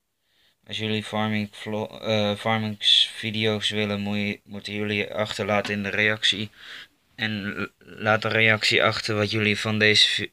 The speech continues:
eh, van deze vlog vinden. En, eh,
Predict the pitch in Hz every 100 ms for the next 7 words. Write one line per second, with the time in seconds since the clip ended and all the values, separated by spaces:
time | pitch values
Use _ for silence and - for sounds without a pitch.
0 | _ 98 101 98 - 107 101 95 - -
1 | 110 110 - 107 107 107 107 _ - -
2 | - - - - _ _ _ _ _ _
3 | _ 104 101 101 98 98 95